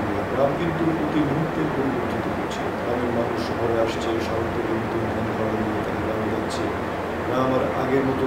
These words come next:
গ্রাম নয়। এই যে গ্রাম, গ্রামের পরিবর্তনগুলো ঘটছে, এগুলো পর্যবেক্ষণ করা, গভীরভাবে পর্যবেক্ষণ করা। নিজের গ্রাম সম্পর্কে আরও ধারণা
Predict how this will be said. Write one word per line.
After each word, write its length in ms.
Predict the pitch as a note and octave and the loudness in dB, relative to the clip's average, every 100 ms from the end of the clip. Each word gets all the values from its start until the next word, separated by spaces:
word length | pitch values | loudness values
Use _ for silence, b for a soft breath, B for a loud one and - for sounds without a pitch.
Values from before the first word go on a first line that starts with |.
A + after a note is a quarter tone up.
| G#2 | 2
গ্রাম 200 | G#2+ G2+ F#2+ | 0 0 0
নয়। 180 | - - - - - - - - | 0 -2 -2 -2 -4 -4 -2 0
এই 80 | D3+ D#3 | 2 2
যে 60 | D#3+ - | 2 2
গ্রাম, 220 | C3 B2+ B2 - - | 2 2 0 -2 -2
গ্রামের 280 | B2 A#2+ B2 - | 0 0 0 2
পরিবর্তনগুলো 720 | D3 D3+ C#3+ - C3+ C3+ C#3 C3+ - - - | 4 4 4 2 0 2 2 2 0 0 2
ঘটছে, 340 | D3+ - - - - - - - - | 2 2 -2 -2 -2 -2 -4 -2 -2
এগুলো 260 | - F3 F3+ - - - | 2 4 4 4 0 0
পর্যবেক্ষণ 580 | C3+ - C3+ B2+ - B2+ A#2 | 0 2 2 2 2 0 0
করা, 120 | - - - - - | -2 -2 -2 -2 0
গভীরভাবে 540 | C3 D#3+ E3 C#3 A#2 B2 | 6 8 8 6 0 0
পর্যবেক্ষণ 540 | G#2+ G2+ F#2 F#2 - F#2+ | -2 -2 -2 -2 -2 -4
করা। 200 | - - - - - - - - - - - D3+ D3 | -2 -4 -4 -4 -4 -4 -4 -4 -4 -4 -2 0 2
নিজের 280 | C3 C#3+ C#3 - | 2 4 4 4
গ্রাম 200 | B2+ C3 C3 | 4 2 2
সম্পর্কে 500 | - C3+ - - C3+ C3+ - C#3 | 0 0 0 0 2 2 2 2
আরও 180 | C#3 C#3 - - - - - - - | 2 2 0 -2 -2 -2 -2 -2 0
ধারণা 260 | B2+ C#3 | 2 2